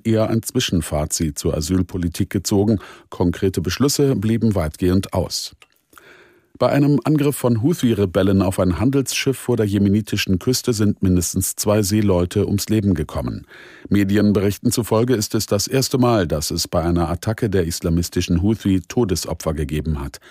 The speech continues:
Die U-S-Regierung hat den Vorfall inzwischen bestätigt. Die Toten gehörten zur Crew des Frachters True Confidence, der südwestlich der Stadt Aden von einem Geschoss getroffen und beschädigt wurde.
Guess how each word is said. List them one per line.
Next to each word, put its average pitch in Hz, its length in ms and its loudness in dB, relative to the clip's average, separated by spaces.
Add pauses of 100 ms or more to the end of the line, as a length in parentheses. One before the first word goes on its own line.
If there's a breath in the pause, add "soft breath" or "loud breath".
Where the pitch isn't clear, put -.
(440 loud breath)
Die 104 80 4
U-S-Regierung 110 760 2
hat 117 140 -4
den 113 140 2
Vorfall 92 380 0
inzwischen 92 420 0
bestätigt. - 720 -4 (420 loud breath)
Die 101 100 -2
Toten 110 460 0
gehörten 98 380 2
zur 92 200 0
Crew 110 280 0
des 95 240 0
Frachters - 600 -2
True 101 280 -2
Confidence, 104 680 0 (340 loud breath)
der 101 180 2
südwestlich 117 680 0
der 110 100 0
Stadt 104 360 -2
Aden 101 540 2
von 95 380 2
einem 95 280 2
Geschoss 92 360 -2
getroffen 101 480 0
und 95 240 -2
beschädigt 92 540 -2
wurde. 64 300 -8